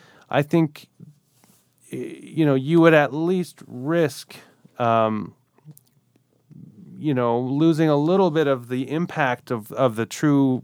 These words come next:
climax of the piece. Although that can be done effectively too. I'm, I'm not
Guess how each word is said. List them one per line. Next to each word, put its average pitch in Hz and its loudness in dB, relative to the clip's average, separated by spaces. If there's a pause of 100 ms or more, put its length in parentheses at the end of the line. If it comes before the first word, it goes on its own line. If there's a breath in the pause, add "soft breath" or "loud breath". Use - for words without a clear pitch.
(140)
climax 135 0
of 110 -8
the 104 -8
piece. - -12 (460 soft breath)
Although 143 4
that 147 0
can 143 -4
be 123 -4
done 120 0
effectively 131 0
too. 147 4
I'm, 113 2
I'm 117 -4
not 113 -2